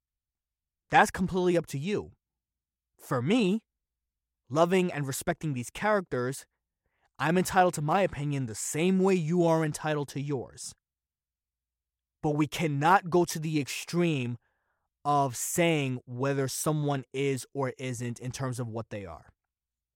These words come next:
If she makes you feel a certain way and she gives an empowerment to you to go forward in life and be honest with yourself and having the courage to tell your parents in terms of who you truly are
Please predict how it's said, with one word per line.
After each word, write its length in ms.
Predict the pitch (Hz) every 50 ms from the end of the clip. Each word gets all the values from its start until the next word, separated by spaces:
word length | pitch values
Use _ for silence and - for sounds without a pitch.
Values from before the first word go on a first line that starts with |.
| _ _ _ _ _ _ _ _ _ _
If 100 | - 110
she 220 | - - - 170 185
makes 240 | 190 214 214 - -
you 100 | 220 180
feel 300 | - - 185 180 185 220
a 40 |
certain 420 | - - - 180 185 180 165 147 135
way 360 | 135 143 147 156 165 175 180 _ _ _ _ - - - -
and 160 | - 135 135
she 280 | - - - 160 170 160
gives 600 | 143 127 165 165 170 175 170 170 170 160 - - _ _ _ _ _ _ _ -
an 120 | 143 147
empowerment 640 | 135 120 - - - 156 156 156 151 151 139 127 -
to 240 | - - 175 170 160
you 460 | 147 135 151 160 160 160 165 165 - _ _ _ _ _ _ _ _ _ _ _ _ _ -
to 140 | - 147
go 320 | 117 110 - 135 139 151 143
forward 400 | - - - 151 151 151 147 156
in 160 | 151 147 131
life 420 | 131 135 135 135 127 - - - - _ _ _ _ _ _ _ _ _ _ _ _ _ _ _ _ _ _ _ _ _ -
and 140 | - 117 113
be 160 | 131 127 - -
honest 400 | 127 131 135 143 143 - - -
with 180 | 143 135 -
yourself 760 | 143 135 127 - - - 135 131 135 131 123 - - - _ _ _ _ _ _ _ _ _ _ _ _ _ _ _ _ _ _ _ _ _ _ -
and 160 | 113 120 104
having 320 | 92 139 135 131 135 135
the 80 | 123 113
courage 540 | - - - - 147 147 147 143 135 - -
to 120 | - 123
tell 280 | - - - 151 143 143
your 100 | 131 127
parents 460 | - - - 135 139 139 135 127 135
in 80 | 123
terms 300 | - - - 135 131 127
of 120 | 131 120 117
who 180 | - - 139 131
you 100 | 131 131
truly 380 | - - - 147 131 123 117
are 260 | 120 120 123 127 127